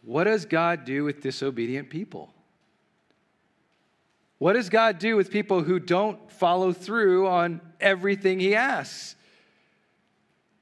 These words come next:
It's the whole message of the Old Testament, right? We see people that are broken. We, we, we see as you fast forward, and we're gonna talk about this, but the kings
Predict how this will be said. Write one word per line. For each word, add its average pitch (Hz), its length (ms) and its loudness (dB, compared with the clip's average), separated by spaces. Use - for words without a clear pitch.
It's 220 300 -2
the 220 180 2
whole 269 720 0
message 240 680 0
of 190 200 -2
the 220 120 2
Old 226 180 2
Testament, 226 580 -2
right? 226 160 4
We 233 100 2
see 233 240 -2
people 233 680 2
that 208 140 2
are 208 80 2
broken. 233 480 2
We, 226 120 0
we, 214 180 -2
we 208 180 0
see 226 260 0
as 196 140 0
you 214 100 -6
fast 233 440 0
forward, 247 260 2
and 220 60 0
we're 214 100 0
gonna 208 140 0
talk 254 120 0
about 226 220 0
this, 220 120 0
but 220 160 0
the 196 80 4
kings 254 680 -2